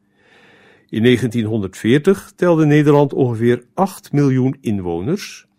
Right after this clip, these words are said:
In negentienhonderdnegenenveertig werd de tien miljoenste Nederlander in de registers van de burgerlijke stand ingeschreven. En in negentienhonderdvijfenzestig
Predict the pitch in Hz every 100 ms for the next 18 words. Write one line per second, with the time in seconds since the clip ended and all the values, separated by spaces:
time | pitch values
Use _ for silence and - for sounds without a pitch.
0 | _ _ _ - 151 156 156 151 131 135
1 | 117 110 104 95 180 233 156 110 98 85
2 | - 165 - - 135 135 139 131 - _
3 | 233 226 165 131 123 113 - 110 117 110
4 | 107 101 98 92 - _ _ - 110 110
5 | - 113 - 101 - 104 101 92 107 -
6 | 90 90 98 - 101 90 117 90 - -
7 | - 90 78 - - _ _ _ _ -
8 | 113 185 208 117 117 101 104 104 95 101
9 | _ _ - 90 82 - 90 110 139 160
10 | 175 160 - 165